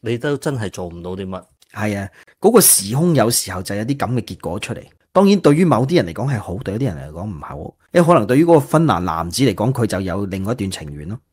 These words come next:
Speaker 2: 係嘛？呢個你好難講啦。嗱，咁幾乎呢，每日都係幻想再次遇上佢前妻。之後呢，
Speaker 1: 嗯。
Speaker 2: 佢話，「我冇嬲過佢，即使而家佢依然好愛佢前妻㗎。」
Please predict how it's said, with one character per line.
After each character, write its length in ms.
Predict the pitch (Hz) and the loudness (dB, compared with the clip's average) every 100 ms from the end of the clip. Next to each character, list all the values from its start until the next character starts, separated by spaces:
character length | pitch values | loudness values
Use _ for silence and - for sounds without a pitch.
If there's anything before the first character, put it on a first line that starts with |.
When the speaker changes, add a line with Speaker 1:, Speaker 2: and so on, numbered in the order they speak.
| _ | _
Speaker 2:
係 80 | - | -14
嘛？ 140 | 80 - | -12 -12
呢 140 | - 117 | -8 -6
個 80 | 92 | -6
你 120 | 80 | -8
好 120 | 90 | -10
難 160 | 85 69 | -12 -12
講 180 | - 90 | -12 -12
啦。 80 | - _ _ - | -14 _ _ -4
嗱， 140 | 143 | 2
咁 140 | 175 247 | 2 4
幾 240 | 262 262 | 4 4
乎 180 | 254 127 | 4 2
呢， 100 | 170 - _ _ - | 0 -2 _ _ 0
每 240 | 143 208 | 6 8
日 120 | 202 180 - | 6 4 0
都 180 | 254 233 | 4 6
係 320 | 165 156 170 - _ - | 8 6 4 -8 _ -10
幻 280 | 160 165 | -4 0
想 260 | 170 135 190 - _ | 0 0 -2 -6 _
再 260 | - 180 185 | 0 4 4
次 180 | - 185 - _ _ | 2 0 -4 _ _
遇 220 | 165 156 | 0 2
上 280 | 151 139 151 | 4 4 4
佢 160 | 151 139 | 6 4
前 280 | 143 - 90 | 2 -2 -6
妻。 260 | 143 139 - _ _ | -4 -6 -8 _ _
之 100 | - | 0
後 60 | 135 | 2
呢， 120 | 143 139 | 2 -4
Speaker 1:
嗯。 80 | - - | -18 -2
Speaker 2:
佢 120 | 180 | 4
話， 120 | 165 156 | 6 6
「我 80 | 156 | 6
冇 120 | 165 160 | 6 8
嬲 160 | 175 175 | 6 6
過 180 | 151 139 | 4 0
佢， 340 | - 92 110 - _ _ | -2 -4 -6 -12 _ _
即 100 | - | -2
使 360 | 208 - 170 104 | 0 2 0 -4
而 0 | 139 | -2
家 260 | 143 143 - _ _ | -2 -2 -10 _ _
佢 160 | 180 208 | 2 4
依 220 | 262 233 | 6 6
然 80 | 135 | 4
好 160 | - | 2
愛 340 | 120 226 156 143 | 4 6 6 6
佢 160 | 143 | 6
前 240 | 139 - 92 | 2 0 -6
妻 80 | - | -4
㗎。」 420 | 135 135 104 | -2 -2 -4